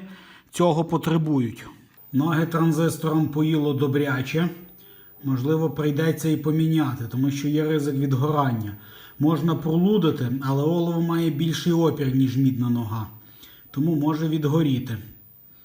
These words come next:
Слідкую, щоб транзистори добре попропаювалися, щоб не було коротких замикань. Вимиваю.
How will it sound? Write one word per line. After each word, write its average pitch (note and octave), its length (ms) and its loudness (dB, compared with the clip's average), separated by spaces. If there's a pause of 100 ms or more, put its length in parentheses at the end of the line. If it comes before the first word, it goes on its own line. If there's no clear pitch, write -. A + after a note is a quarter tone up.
(100)
Слідкую, D#3+ 640 -6
щоб C#3+ 260 -6
транзистори D#3 720 0
добре D3 380 0
попропаювалися, C#3+ 1300 2 (1080)
щоб C#3 240 -4
не D3+ 140 6
було E3 300 0
коротких D#3+ 540 0
замикань. D3 680 4
Вимиваю. D3+ 720 2